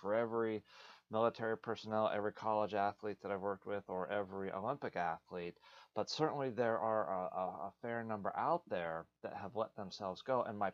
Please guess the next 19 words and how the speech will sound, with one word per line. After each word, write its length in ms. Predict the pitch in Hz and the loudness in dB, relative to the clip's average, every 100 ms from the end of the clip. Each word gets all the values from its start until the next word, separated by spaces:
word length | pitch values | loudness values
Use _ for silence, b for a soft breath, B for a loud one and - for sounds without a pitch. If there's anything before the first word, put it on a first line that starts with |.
| - | -4
point 460 | - 175 139 - | -2 -2 -2 -4
being 440 | 139 165 151 196 185 | -2 0 -2 -4 -8
here 400 | - 143 117 - | -4 0 0 0
is 540 | 139 131 95 90 - B B B B B | 0 2 0 -2 -6 B B B B B
they've 400 | - 110 139 139 | -10 8 10 10
done 220 | 107 165 156 | 10 8 8
something 420 | - 110 104 104 | 4 2 0 -2
every 260 | 120 117 110 | -2 0 -2
day 540 | 92 139 143 104 98 - | 2 4 4 4 0 -4
for 80 | 104 | -4
many, 280 | 120 120 117 | -2 0 0
many 260 | 107 101 | -2 -2
years, 420 | 110 131 113 98 104 | -2 0 0 0 -2
and 160 | 113 | -2
it's 240 | 107 - - | -2 -2 -2
still 360 | - 156 143 | 2 4 4
not 260 | 123 117 107 | 4 4 4
a 60 | 92 | 2
habit. 640 | - 117 131 135 95 67 | -4 -6 -4 -2 -2 -6